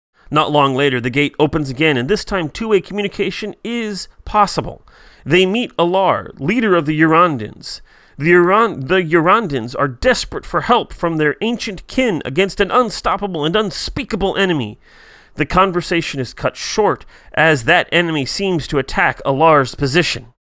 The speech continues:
For the first time in the history of the S G C, humans from another planet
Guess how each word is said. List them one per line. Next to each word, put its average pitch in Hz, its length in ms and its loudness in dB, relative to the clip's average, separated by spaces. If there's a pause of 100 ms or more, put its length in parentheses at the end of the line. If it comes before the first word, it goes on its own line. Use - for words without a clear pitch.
(280)
For - 120 0
the 185 80 4
first - 260 -2
time 233 240 4
in 151 80 0
the 151 60 2
history 175 320 -2
of 139 60 -2
the 175 100 0
S 202 120 0
G - 180 -10
C, - 280 -8
humans 247 520 -10
from 185 180 -6
another 185 520 0
planet 240 500 -4